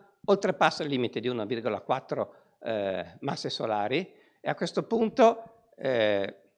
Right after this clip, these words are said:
elettroni e protoni sono tr-, a contatto tra di loro, non possono fare altro che unirsi e trasformarsi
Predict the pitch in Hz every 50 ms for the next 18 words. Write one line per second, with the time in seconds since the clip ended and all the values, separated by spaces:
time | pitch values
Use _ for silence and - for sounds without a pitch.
0 | _ _ _ _ _ _ _ _ _ _ _ _ _ _ _ - 180 185 180 180
1 | 196 202 214 202 202 190 165 - 208 208 220 226 226 - - - _ _ _ _
2 | _ _ _ _ - - - 185 185 196 190 - - - 185 175 - - 214 196
3 | 160 - - 196 196 190 180 - - 175 185 160 147 120 113 107 110 113 120 123
4 | 214 208 208 208 170 175 - 202 185 180 175 185 - - 196 - 190 170 165 175
5 | 175 170 - 214 180 - - 160 143 - 160 151 - 151 147 131 127 131 - -
6 | 165 143 -